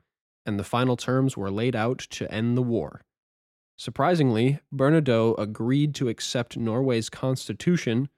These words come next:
with only minor edits, but this was with the caveat that Norway was to join personal union with Sweden, and Christian had to abdicate his throne. Presented with really no choice, Christian did just that on August fourteenth,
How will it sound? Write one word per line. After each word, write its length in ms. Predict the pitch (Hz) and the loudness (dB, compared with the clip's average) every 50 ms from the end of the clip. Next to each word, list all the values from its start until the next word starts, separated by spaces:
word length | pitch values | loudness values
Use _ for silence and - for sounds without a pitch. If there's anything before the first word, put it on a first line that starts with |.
| _ _ _ _ _ _ - | _ _ _ _ _ _ -8
with 140 | 107 110 - | -6 -4 0
only 240 | 95 131 135 131 120 | 0 2 2 4 2
minor 340 | 113 113 117 123 113 98 87 | 2 2 2 0 0 -2 -4
edits, 400 | 123 117 - 107 - - - - _ _ _ _ _ _ _ _ _ _ _ _ | -4 -6 -6 -8 -10 -12 -16 -16 _ _ _ _ _ _ _ _ _ _ _ _
but 220 | - 123 120 107 117 | -2 0 0 0 2
this 240 | 135 143 143 - 143 | 2 2 2 2 0
was 200 | 135 139 131 127 | 0 2 2 4
with 220 | 131 143 143 - | 4 2 2 2
the 80 | - 135 | -2 -2
caveat 560 | - 131 113 107 113 107 104 104 117 107 - | 0 0 0 0 0 0 0 0 -2 -2 -2
that 160 | 110 110 98 | -2 -2 -2
Norway 400 | 107 113 117 117 123 123 123 123 | 0 0 0 2 2 2 2 2
was 320 | 123 117 117 117 120 - | 2 2 0 0 -2 -2
to 100 | - - | -4 -8
join 380 | 127 120 120 113 113 117 120 117 | -8 -4 -2 -2 0 0 -2 -2
personal 500 | - - 107 113 113 - - 135 131 127 | -4 -4 -4 -4 -2 -2 -2 -2 0 0
union 380 | 123 120 123 123 131 131 131 127 | 0 2 2 2 2 2 2 2
with 140 | 127 131 | 0 0
Sweden, 560 | - - - 147 139 117 - 107 107 113 113 - _ _ _ _ _ _ _ _ _ _ | -2 -2 0 0 0 0 0 -2 -4 -4 -4 -6 _ _ _ _ _ _ _ _ _ _
and 160 | - 104 104 - | -10 -8 -8 -4
Christian 380 | - 120 113 - - 127 113 | -2 -2 -2 -2 -2 -2 -2
had 220 | 101 110 110 113 113 | -2 -2 -2 -2 -2
to 100 | - 101 | -2 -2
abdicate 540 | 71 107 107 - - 107 - - 95 98 - | -2 -2 -4 -4 -6 -8 -8 -8 -8 -8 -8
his 200 | 110 117 101 - | -8 -8 -8 -8
throne. 400 | - 120 117 98 76 - - - - _ _ _ _ _ _ _ _ _ _ _ _ _ _ _ _ - | -6 -4 -4 -4 -6 -8 -14 -18 -20 _ _ _ _ _ _ _ _ _ _ _ _ _ _ _ _ -4
Presented 540 | - 135 117 135 135 135 131 143 127 131 135 | -2 -2 0 2 2 2 2 2 0 0 0
with 340 | 127 123 123 117 117 107 | 0 2 2 2 2 0
really 300 | - 113 120 127 120 117 | -2 -2 -2 0 0 0
no 180 | 113 110 101 104 | 0 0 -2 -2
choice, 680 | 104 - - - - 147 123 95 104 107 - - - - _ _ _ _ _ _ _ - | -4 -8 -6 -2 0 0 0 0 -2 -4 -6 -8 -12 -14 _ _ _ _ _ _ _ -6
Christian 440 | - 131 117 - - 123 117 113 | -2 -2 -2 -2 -2 -2 -2 -2
did 240 | 110 120 113 110 110 | -2 -2 -2 -4 -4
just 300 | 117 - 117 113 - - | -2 -2 -2 -2 -2 -2
that 240 | 127 120 123 170 - | -2 0 0 -2 -2
on 240 | - 110 107 110 101 | -2 -2 -2 -2 -2
August 360 | 71 101 107 107 107 107 - | -2 -4 -4 -4 -6 -8 -8
fourteenth, 600 | - 120 90 67 - - 139 156 202 220 - - | -8 -8 -8 -6 -4 -2 0 0 0 -2 -8 -18